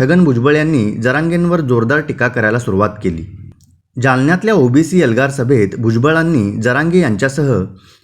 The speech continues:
सरकारवरही तोफ डागली. नेत्यांच्या गावबंदीवरून कायदा सुव्यवस्थेच्या प्रश्नावर त्यांनी संताप व्यक्त केला.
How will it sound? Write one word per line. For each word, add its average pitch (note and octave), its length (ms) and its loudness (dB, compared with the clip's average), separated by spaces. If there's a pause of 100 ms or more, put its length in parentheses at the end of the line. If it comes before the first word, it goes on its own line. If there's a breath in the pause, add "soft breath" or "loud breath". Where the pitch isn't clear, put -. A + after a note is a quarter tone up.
(220 soft breath)
सरकारवरही F3+ 600 4 (120)
तोफ C#3 180 4
डागली. F#2 360 -4 (1080)
नेत्यांच्या D#3+ 480 0
गावबंदीवरून C#3+ 840 2
कायदा A#2+ 420 0
सुव्यवस्थेच्या D#3 800 0
प्रश्नावर A#2+ 560 0
त्यांनी A#2+ 360 0
संताप B2+ 400 -2
व्यक्त A2+ 360 -4
केला. E2+ 240 -4